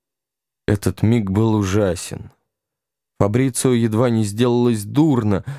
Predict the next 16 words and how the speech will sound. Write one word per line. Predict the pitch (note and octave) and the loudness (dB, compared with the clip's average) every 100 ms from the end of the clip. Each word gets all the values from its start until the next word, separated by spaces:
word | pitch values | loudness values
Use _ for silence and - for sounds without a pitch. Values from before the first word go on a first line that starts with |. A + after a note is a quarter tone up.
| - _ | -16 _
Маркетантка | G#2 A2+ - B2 D3 D3+ B2+ - | -2 0 -2 -2 0 0 -2 -2
заметила | G#2+ A#2+ B2+ D#3 E3 - A#2+ A2 | 0 2 2 2 2 0 0 2
это, | G#2+ G2 F#2+ - B2+ | 0 -2 -4 -6 -10
быстро | F#2+ B2+ C#3 B2 | 0 0 2 0
выскочила | B2 D3 - A#2+ C3 B2+ | 2 0 -2 -2 0 0
из | A#2+ | 0
тележки | - C3+ F3 E3 - | 0 2 2 0 0
и, | C#3 | 2
не | C3 | 2
говоря | B2 C#3+ D#3+ | 2 0 2
ни | E3 | 0
слова, | C#3+ D3+ E3 C#3+ | 0 2 2 0
протянула | B2+ A#2 C3+ D3 C#3 | -2 0 0 2 2
ему | C3 C3 | 0 0
стаканчик | - A#2+ - C#3 C3 C3 - | 0 -2 0 -2 -2 -6 -2
водки, | A2 C3 A2 - - A2 | 0 0 0 -4 -10 -10